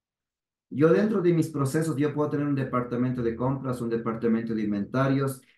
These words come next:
también tengo al departamento de bodega que tiene que constatar que hayamos recibido los productos o si tenemos un departamento de presupuestos,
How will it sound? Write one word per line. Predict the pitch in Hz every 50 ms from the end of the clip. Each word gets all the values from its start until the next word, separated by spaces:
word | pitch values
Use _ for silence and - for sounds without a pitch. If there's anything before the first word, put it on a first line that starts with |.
| _ _
también | _ 120 120 135 139 131
tengo | 127 143 139 139 131 135
al | 123 120
departamento | 120 117 - 113 110 110 - - 113 120 123 123 127 127
de | 110 117
bodega | 107 110 113 117 143 156 165 160 -
que | - 117
tiene | - 123 131 139 143 131
que | 131 120
constatar | - 120 120 117 113 - 117 110 110 143 156 143 117 - - - _ _ _ _
que | 123 113
hayamos | 107 107 123 139 156 165 160 139
recibido | 135 123 - - 117 117 131 151 160 135 104 - - - - _ _ _ _ _ _ _ _ _
los | - 110 110 135 156 165 165
productos | - 220 226 196 185 185 175 170 - 185 185 180 185 - - _ _ _ _
o | 127 131
si | 131 131
tenemos | - 139 135 147 156 165 156 156
un | 151 143
departamento | 139 131 - 139 131 123 - 127 120 127 135 135 127 131
de | 117 117
presupuestos, | 113 - 107 104 - - - - 127 147 160 160 160 - 95 - -